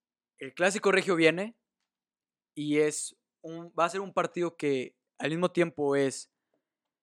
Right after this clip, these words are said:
muy parejo, pero al mismo tiempo no. Les explico. Ambos equipos llevan con una victoria.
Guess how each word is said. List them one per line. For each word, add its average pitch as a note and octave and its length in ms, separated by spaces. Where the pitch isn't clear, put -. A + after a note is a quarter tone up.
muy G#3+ 520
parejo, F3 680
pero C#3+ 340
al C3+ 200
mismo E3 440
tiempo F3 720
no. B2 400
Les C3 100
explico. C#3 360
Ambos G3 260
equipos F#3+ 300
llevan F#3 260
con D#3+ 180
una D3+ 140
victoria. - 340